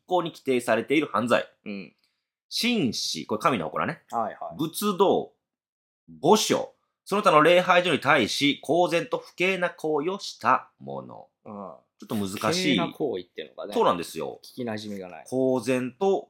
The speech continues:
Speaker 1: 不敬な行為。
Speaker 2: うん。
Speaker 1: ちょっとよくわからないなーってことですよ。
Speaker 2: うん。
Speaker 1: 公然とは、不特定または多数の人が認識できる状態。
Speaker 2: うん。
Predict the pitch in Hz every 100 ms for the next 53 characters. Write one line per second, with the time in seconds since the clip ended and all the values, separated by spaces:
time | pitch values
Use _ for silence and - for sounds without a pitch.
0 | - 95 - 120 117 120 190 180 - -
1 | 123 98 76 65 73 - _ 214 - 147
2 | - 101 - 135 135 95 78 73 87 85
3 | 78 - 98 67 - 67 - - 107 95
4 | 73 - 90 175 190 - 151 - - 185
5 | - - 95 78 110 123 117 127 180 160
6 | 151 151 123 135 180 160 151 - 104 -
7 | 76 - 71 - 131 113 82